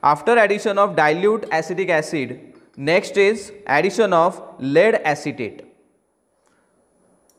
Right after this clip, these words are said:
After addition of lead acetate, you can see black color precipitate form. This black color indicates presence of sulfur.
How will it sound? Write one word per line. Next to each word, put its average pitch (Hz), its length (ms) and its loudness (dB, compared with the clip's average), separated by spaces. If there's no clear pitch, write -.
After 160 300 2
addition 226 380 0
of 220 140 0
lead 185 180 0
acetate, 190 680 -2
you 165 120 -4
can 202 260 2
see 170 520 -6
black 165 480 0
color 190 300 4
precipitate 170 640 -2
form. 98 280 -10
This 180 240 2
black 170 400 0
color 220 520 0
indicates 175 680 -2
presence 180 640 -2
of 180 320 -2
sulfur. 123 520 -4